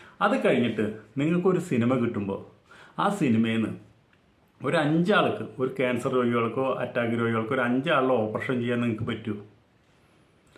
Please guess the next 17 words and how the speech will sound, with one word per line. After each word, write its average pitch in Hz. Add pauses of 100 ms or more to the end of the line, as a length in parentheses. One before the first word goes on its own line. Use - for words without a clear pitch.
(140)
അതിനുള്ള 165
കാശ് 131
ഒരു 147
ഹോസ്പിറ്റൽ, 123
ഹോസ്പിറ്റലിനെ 123
ഏൽപ്പിച്ച് 110 (360)
അതിനൊരു 151
ബോർഡ് 113
ഉണ്ടാക്കി 135 (120)
ആ 139
ബോർഡിൽ 127 (280)
ഈ 120
ഇവര് 120
സാധുക്കളാണ്, 120
ഇവർക്ക് -
വേറെ 127
വഴിയില്ല, 117